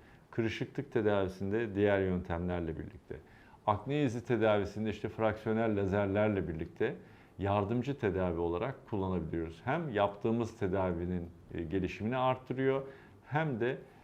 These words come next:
e, diğer lazerlerin yarattığı hasarı daha kolay iyileştiriyor. Dolayısıyla hiçbir zararı olmayan, tamamen kendi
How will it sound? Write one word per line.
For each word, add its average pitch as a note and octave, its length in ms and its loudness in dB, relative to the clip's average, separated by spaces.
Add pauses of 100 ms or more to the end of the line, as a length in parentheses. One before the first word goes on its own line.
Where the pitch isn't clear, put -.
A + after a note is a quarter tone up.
e, G2 240 4 (160)
diğer C3 360 8
lazerlerin F2 600 2
yarattığı F2+ 720 0
hasarı G#2 640 2 (360)
daha C3+ 320 0
kolay G2+ 480 2
iyileştiriyor. E2 720 -2 (380)
Dolayısıyla C#3+ 720 2 (360)
hiçbir - 320 -2
zararı A2+ 480 8
olmayan, F#2 540 2 (200)
tamamen C3+ 440 0
kendi C3 600 0